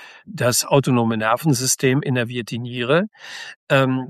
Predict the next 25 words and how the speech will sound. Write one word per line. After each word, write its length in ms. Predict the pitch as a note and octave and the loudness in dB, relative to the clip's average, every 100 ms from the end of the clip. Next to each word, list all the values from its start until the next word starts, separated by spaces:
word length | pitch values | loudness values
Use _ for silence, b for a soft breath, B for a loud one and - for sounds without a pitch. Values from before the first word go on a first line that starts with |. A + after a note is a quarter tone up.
| - | -2
das 180 | C3+ - | -2 2
tut 220 | F#3+ E3 | 2 2
er 100 | B2+ | 2
dann, 260 | C3+ C#3+ C3 | 2 2 2
wenn 120 | C3 | 2
man 180 | B2+ A2 | 2 -2
verdurstet 720 | - B2+ C#3 D3 D3+ - B2+ | -2 0 2 2 0 -6 -4
oder 220 | D3 B2+ | 2 0
verblutet 720 | - C3 A2+ B2+ D3 F#3+ F3 | 2 -2 0 0 0 0 -2
und 100 | C3+ | 0
dann 140 | C3 A#2+ | 0 -2
führt 260 | D#3 C#3+ | -4 0
die 140 | C#3 B2+ | 2 2
Niere 540 | C3 D#3+ C#3 C3+ D3 | -2 0 2 4 2
zu 160 | - - | -2 -4
einer 200 | C3 A#2 | -4 -2
Blutdruckerhöhung 720 | C3+ - A2+ B2 G#2+ A#2 A#2 - | -2 -2 -4 -4 -2 -4 -4 -4
über 220 | B2+ A#2+ | 2 4
andere 260 | C3+ C#3 | 4 4
Hormone, 540 | C3+ C3 B2+ B2+ C3 B2+ B B B - | 4 2 2 2 0 -4 B B B 0
Angiotensin 640 | B2+ A#2+ C3 A2+ A#2 G#2+ | 2 2 0 0 0 0
zwei, 380 | - C#3+ B2+ C#3 | 2 6 6 4
Aldosteron 800 | C#3 B2+ B2 - - A2+ B2 B2+ | 0 0 2 0 0 0 0 0
und 200 | D#3 A#2 | -2 -4
Sympathikus 1000 | - B2 G#2+ A#2 A2+ - C#3+ - C3 | -2 -4 -4 -2 -4 -2 -2 2 2